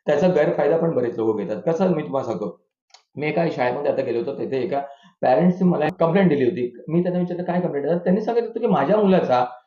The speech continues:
रोज WhatsApp-वरती फोटो येतो. म्हटलं, "कसा?" त्यांनी सांगितलं की तो, तो जर तो हा होम, अ, म्हणजे कोणी असो, एक्स वाय झेड, त्यांनी जर होमवर्क नाही केलं तर त्याला जमिनीवरती बसवतात,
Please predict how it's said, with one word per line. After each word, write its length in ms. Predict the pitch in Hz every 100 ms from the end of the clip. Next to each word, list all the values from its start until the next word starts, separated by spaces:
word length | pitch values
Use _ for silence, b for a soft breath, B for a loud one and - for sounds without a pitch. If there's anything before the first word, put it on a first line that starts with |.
| _ _ _ _ _ _
रोज 360 | 214 247 277 233
WhatsApp-वरती 600 | 226 190 233 220 202 208
फोटो 240 | 190 180 190
येतो. 440 | 175 170 180 - -
म्हटलं, 240 | 208 220
"कसा?" 360 | 247 240 247 226 - - _ _ _ _ _ _ -
त्यांनी 220 | 180 240
सांगितलं 380 | 226 226 220 226
की 80 |
तो, 80 | 226
तो 280 | 226 226 175
जर 240 | 151 214
तो 120 | 220 208
हा 180 | 160
होम, 360 | 156 151 160 147
अ, 220 | 143 -
म्हणजे 160 | 139 143
कोणी 220 | 123 170
असो, 400 | - 127 180 _ - _
एक्स 200 | 120 120
वाय 100 | 135
झेड, 140 | 98 - B B B B _ _ -
त्यांनी 200 | 214 247
जर 80 | 247
होमवर्क 320 | 214 226 226
नाही 120 | 214
केलं 220 | 196 190 196
तर 80 |
त्याला 160 | 185 196
जमिनीवरती 680 | 175 - 151 175 208 190 196
बसवतात, 460 | 151 - 113 113